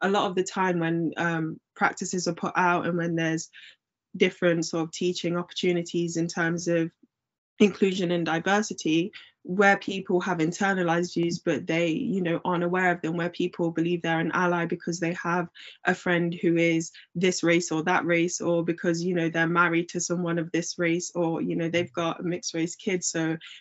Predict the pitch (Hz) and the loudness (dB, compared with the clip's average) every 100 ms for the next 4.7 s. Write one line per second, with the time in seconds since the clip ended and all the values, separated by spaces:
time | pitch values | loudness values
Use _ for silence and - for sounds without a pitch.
0 | _ 175 170 156 156 160 175 170 160 170 | _ 0 2 2 2 2 0 0 0 2
1 | 170 165 160 160 190 214 - 160 - 160 | 2 0 0 0 2 2 0 -4 -2 -2
2 | - - - - - 180 - 175 175 165 | -4 -8 -20 -12 -4 -2 -2 -4 -2 -2
3 | 165 165 143 - _ - 165 175 175 160 | 0 -2 -4 -8 _ -12 -6 -4 -2 -2
4 | 165 185 185 165 165 160 - | 0 2 2 2 0 -2 -4